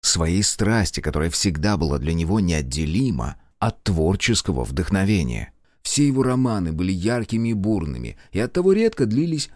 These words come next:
более полугода. Ни он, ни его избранницы не были способны долее выдерживать такой накал страстей,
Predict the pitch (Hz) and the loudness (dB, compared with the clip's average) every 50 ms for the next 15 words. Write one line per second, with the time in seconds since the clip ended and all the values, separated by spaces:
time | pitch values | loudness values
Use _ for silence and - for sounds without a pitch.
0 | _ - 80 87 107 123 120 113 104 - 90 90 87 95 92 85 78 67 65 - | _ -6 -2 0 2 2 2 0 0 -2 -2 -4 -2 -2 -4 -4 -6 -8 -8 -8
1 | 53 - - - _ - - 131 175 180 139 107 95 92 101 101 - - _ - | -12 -14 -16 -18 _ -2 0 2 4 4 4 2 2 0 -2 -4 -8 -12 _ -2
2 | 101 104 113 117 123 156 180 160 123 90 90 82 73 73 73 73 - - - 92 | 0 2 2 4 4 4 2 2 0 -2 -2 -2 -2 -2 -4 -6 -6 -6 -4 -2
3 | 95 107 127 135 107 98 92 85 - - 76 - - 131 131 120 117 110 101 90 | 0 2 2 2 2 0 0 -2 -2 -4 -6 -4 0 0 0 2 0 -2 0 0
4 | 98 101 113 123 127 131 127 104 71 65 98 107 101 107 117 113 104 92 98 107 | 2 2 4 4 4 2 2 0 0 0 0 0 2 2 2 2 0 0 -2 -2
5 | 107 95 - - 85 - - 95 87 76 73 65 - 67 64 64 - - - 69 | -2 -2 -2 -4 -6 -2 -2 -2 0 0 -2 -4 -6 -6 -6 -6 -6 -8 -6 -6
6 | 65 69 - - - - 135 143 143 143 | -8 -6 -8 -6 -2 0 2 2 2 0